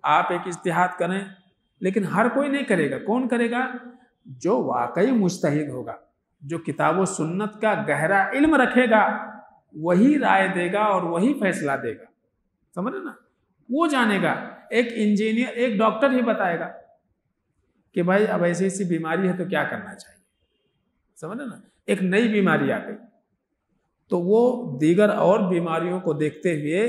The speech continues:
एक फैसला देगा कि इससे बचना कैसे है और इसमें कौन सी दवाई कारगर हो सकती है। समझ रहे ना? तो इसलिए कि एक नई बीमारी है, अभी आई नहीं थी,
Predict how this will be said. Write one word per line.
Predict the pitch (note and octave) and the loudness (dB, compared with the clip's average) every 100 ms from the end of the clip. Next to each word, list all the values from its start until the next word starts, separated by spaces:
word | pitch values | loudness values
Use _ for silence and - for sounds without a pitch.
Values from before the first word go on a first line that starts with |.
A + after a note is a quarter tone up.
| A3+ - - - | -4 -14 -20 -10
एक | F3 - | -8 -4
फैसला | D#3+ E3 F3 | -4 -2 -2
देगा | D#3+ D3+ F3 G3 | 0 0 0 -2
कि | G#3 | -6
इससे | D#3+ - G#3 | -8 -4 -2
बचना | F3+ D3 C#3+ D#3+ | -2 -4 -4 -4
कैसे | D3 C3 - A#2 | -4 -6 -8 -10
है | G2 - _ - | -12 -16 _ -12
और | D3+ | -10
इसमें | D3+ F#3+ F#3 | -4 -4 -4
कौन | - G#3 C4+ | 2 4 4
सी | A3+ | 2
दवाई | G3 F3 E3 | 2 2 0
कारगर | F#3 D3 B2 C3+ | 0 -2 -2 -6
हो | A2 A2 | -8 -12
सकती | - - _ | -16 -20 _
है। | _ _ _ _ _ _ _ _ _ _ | _ _ _ _ _ _ _ _ _ _
समझ | C#4 - | -8 -6
रहे | F#4+ | -6
ना? | A3+ - _ _ _ _ _ _ _ _ _ _ _ - | -10 -16 _ _ _ _ _ _ _ _ _ _ _ -8
तो | C4+ - - _ _ B3 | -8 -8 -20 _ _ -6
इसलिए | C4+ C#4+ C#4+ | -2 -2 -4
कि | C4 | -4
एक | B3+ B3 | -2 0
नई | B3+ D#4 C#4+ | 2 2 2
बीमारी | C4 A#3+ A#3 A3+ | 0 0 2 2
है, | F#3+ | 2
अभी | F#3+ G3 | 2 2
आई | A3+ A3+ C#4 | 4 4 4
नहीं | C4 G3 | 4 2
थी, | - - - | 0 -8 -12